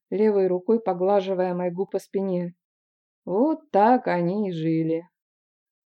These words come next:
"А меня?" — капризно спросила Ляля, ещё крепче прижимаясь к нему. "И тебя тоже", — ответил тот,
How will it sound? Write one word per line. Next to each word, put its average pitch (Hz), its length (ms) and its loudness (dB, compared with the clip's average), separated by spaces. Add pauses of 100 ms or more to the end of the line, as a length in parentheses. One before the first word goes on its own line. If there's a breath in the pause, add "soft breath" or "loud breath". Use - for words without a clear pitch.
(560)
"А 226 120 2
меня?" — 220 840 6 (600)
капризно 196 540 -2
спросила 190 640 -2
Ляля, 202 400 0 (280)
ещё 185 340 -2
крепче 196 400 -4
прижимаясь 185 640 -6
к - 80 -20
нему. 185 360 -8 (840)
"И 240 240 2
тебя 202 380 0
тоже", — 175 520 -2 (440)
ответил 170 540 -4
тот, 214 260 -4